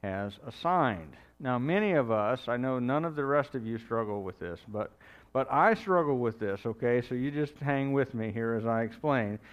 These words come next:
uh, that pride is something that we have trouble overcoming.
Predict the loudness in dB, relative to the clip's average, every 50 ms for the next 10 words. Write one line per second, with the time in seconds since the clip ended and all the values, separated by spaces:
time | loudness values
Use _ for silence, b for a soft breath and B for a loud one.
0 | B B B B B B B 2 4 6 6 6 6 4 0 -4 -2 2 6 6
1 | 6 6 4 -2 -8 -20 -20 _ -6 2 4 6 6 6 6 6 6 8 6 6
2 | 6 4 0 -2 -6 -10 -8 _ 2 2 2 2 0 -4 0 2 2 2 2 0
3 | 0 0 2 2 4 4 2 2 2 0 0 0 2 2 0 -2 -4 -6 -12 _
4 | _ _ _ _ _ _ _ _ _ _ _ _ _ _ _ -2 -2 -2 -2 -4
5 | -2 0 2 2 4 4 2 2 0 -2 -6 -12 _ _ _ _ _ _ _ -2
6 | -2 0 0 0 -4 -4 -2 -2 -2 -2 -2 -4 -8 -12 -16